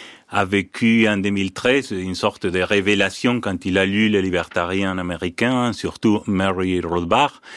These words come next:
Alors, il a commencé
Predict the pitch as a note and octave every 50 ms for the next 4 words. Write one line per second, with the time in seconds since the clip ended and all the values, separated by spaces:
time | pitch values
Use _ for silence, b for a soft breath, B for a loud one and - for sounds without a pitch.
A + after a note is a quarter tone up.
0 | B B B B - F#2 G#2 A2+ B2+ B2+ - - _ _ _ _ - G#2+ G#2 G2+
1 | G#2 G#2+ G#2+ G#2+ G#2+ A2 G#2+ F#2 - A#2 A2 G#2+ G#2+ G#2+ G#2+ G2 - - - C3
2 | C3 C3+ D3 D3+ D3+ C3